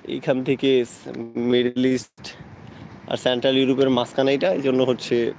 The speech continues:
এটা ইস্ট ইউরোপ বলে এটাকে, ইস্টার্ন ইউরোপ কান্ট্রি। সেখানে গাড়িগুলো এখানে রেঞ্জ রোভার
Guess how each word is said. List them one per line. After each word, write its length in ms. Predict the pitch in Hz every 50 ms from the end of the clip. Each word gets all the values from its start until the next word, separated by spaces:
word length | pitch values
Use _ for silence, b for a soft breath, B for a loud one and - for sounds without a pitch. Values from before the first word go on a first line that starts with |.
| - - B B B B B B B - - - - - - - - - - - -
এটা 160 | - - -
ইস্ট 280 | 143 151 151 - - -
ইউরোপ 240 | 147 143 135 139 131
বলে 240 | 113 120 110 101 107
এটাকে, 600 | 101 - 104 - - - - - - - - 113
ইস্টার্ন 220 | 107 - 127 120
ইউরোপ 240 | 117 117 107 110 107 - - - - - - - - - - - - -
কান্ট্রি। 260 | 117 113 107 - - - - 101 - - - - - - - - - - - - - - - - - - - - - - - - 123 123 - - 110 104 101 98 95 - - - - - - - - - -
সেখানে 340 | - 107 - 107 107 104 98
গাড়িগুলো 280 | 110 110 110 104 98 101
এখানে 440 | 98 104 101 101 101 104 104 104 104 101 101 101 101 101 202 208 - - - - - - - - - - - - - - - - - - - - - - 180 - - - - - - - - - - - - - - - - - - - - - - - - - - - - - - - - - - 113 107 110
রেঞ্জ 260 | 113 110 107 107 113
রোভার 280 | 117 117 113 117 113